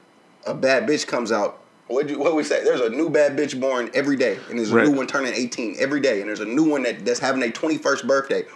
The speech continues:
Speaker 1: or a nineteenth birthday in the club every week. So being bad, bitch, what does that do? You have no commodity. There's nothing. There's no substance to that.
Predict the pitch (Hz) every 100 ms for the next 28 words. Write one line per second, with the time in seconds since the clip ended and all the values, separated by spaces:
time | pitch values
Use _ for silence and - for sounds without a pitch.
0 | - 95 113 117 120 127 131 104 101 98
1 | - 127 117 - 120 101 - - - 139
2 | 156 139 143 151 185 180 - - _ _
3 | _ _ _ _ - - 135 123 104 123
4 | 160 135 139 170 - - 139 - 139 143
5 | 123 123 120 135 113 120 107 117 135 143
6 | 131 135 127 107 107 101 113 135 135 110
7 | - 113 107 110 - - - 107 - 95